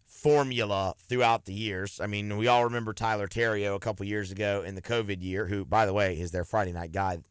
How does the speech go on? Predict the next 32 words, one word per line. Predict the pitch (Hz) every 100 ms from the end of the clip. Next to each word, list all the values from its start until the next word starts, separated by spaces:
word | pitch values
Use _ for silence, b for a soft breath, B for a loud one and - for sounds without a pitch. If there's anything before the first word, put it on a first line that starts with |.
| -
now, | 95 98 82 90 b b b -
uh, | 98 104 101
who | 85 107 101 -
handcuffed | 123 117 113 104
L | 110
S | 104 -
U | 104
for | 104
about | 101 -
six | 110 - 117
innings, | 113 92 90 -
and | 95 95
Nichols | 101 101 90
ended | 98 95
up | 82
winning | 92 90
that | 85 80
baseball | 101 95 87 82
game, | 87 90 b b b b -
and | 98 95 95 -
he | 95
started | - 101 95
again | 87 110
against | 104 98 90
them | 95
the | 92
next | 107 - -
<laughs> |
year. | 76 - B B B
So | - - 127 123 - _ _ _ _ _ _ _ - - _
it's, | 135 135 -
um, | 127 120 113 95